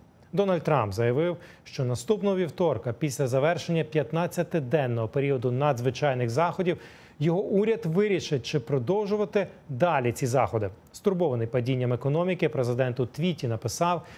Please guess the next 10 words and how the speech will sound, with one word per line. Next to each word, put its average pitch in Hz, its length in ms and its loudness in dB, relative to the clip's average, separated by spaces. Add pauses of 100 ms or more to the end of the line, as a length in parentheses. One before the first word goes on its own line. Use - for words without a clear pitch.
(200)
що - 220 0
лікування 180 520 0
хвороби 185 440 0
не 170 180 2
може 180 360 0
бути 170 280 -2
гіршим 175 600 0
за 147 320 0
саму 143 320 0
хворобу. 127 460 0